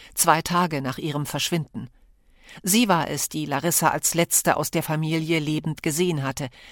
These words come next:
Sie hatte sie gehen lassen. Und dann machte ihre Schwester Anna ihr auch noch Vorwürfe. Schließlich war sie diejenige gewesen, die Larissa vom Online-Dating überzeugt hatte.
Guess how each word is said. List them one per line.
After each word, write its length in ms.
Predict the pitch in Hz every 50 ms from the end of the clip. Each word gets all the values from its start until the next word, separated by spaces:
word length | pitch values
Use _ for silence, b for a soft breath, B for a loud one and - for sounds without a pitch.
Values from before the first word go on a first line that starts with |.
| B
Sie 260 | - 156 170 180 165 156
hatte 240 | 165 160 - 165
sie 180 | 151 151 175 160
gehen 280 | - 196 180 151 123 110
lassen. 380 | 101 113 - - - - 131 - _ _ - B B B B B B B B B
Und 200 | 220 214 196 208
dann 200 | 202 233 254 240
machte 280 | 233 226 - - -
ihre 220 | - 214 208 208 190
Schwester 480 | - - 175 185 - - 196 175 -
Anna 280 | 165 165 180 185 185 190
ihr 260 | 196 208 196 180 -
auch 160 | 165 160 -
noch 180 | 175 170 160 -
Vorwürfe. 640 | - - 196 160 - - - 90 - - - - - - B B B B B B B B B B
Schließlich 540 | - - - 202 180 170 - 202 202 190 -
war 160 | 196 190 185
sie 220 | 180 214 233 226 170
diejenige 520 | 165 151 139 147 160 165 160 143 160 151
gewesen, 640 | - 156 135 139 151 156 160 151 160 165 151 143 135
die 160 | - 185 185
Larissa 560 | 180 165 156 151 165 165 - - 208 202 220
vom 280 | 220 - 185 160 151 - -
Online-Dating 840 | 208 208 190 170 151 147 147 147 - 147 127 139 - - 151 147
überzeugt 640 | 139 160 151 160 156 - - - 202 190 - - -
hatte. 220 | 151 - - 156